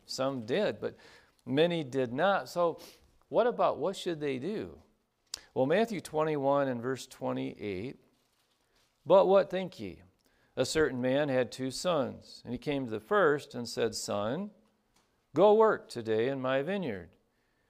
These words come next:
He answered and said," what? "'I will not.' But afterward, he" what? "'Repented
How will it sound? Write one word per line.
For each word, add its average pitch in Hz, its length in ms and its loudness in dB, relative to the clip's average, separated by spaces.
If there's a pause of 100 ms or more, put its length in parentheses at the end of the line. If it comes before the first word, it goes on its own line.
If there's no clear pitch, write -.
(240)
He 127 200 -2
answered 139 520 -2
and 127 280 -2
said," 151 360 4
what? 156 480 2 (1120)
"'I 196 180 4
will 117 300 2
not.' 107 920 -4 (760)
But 117 320 4
afterward, 95 800 0 (560)
he" 107 160 -6
what? 95 340 -6 (800)
"'Repented 90 920 -8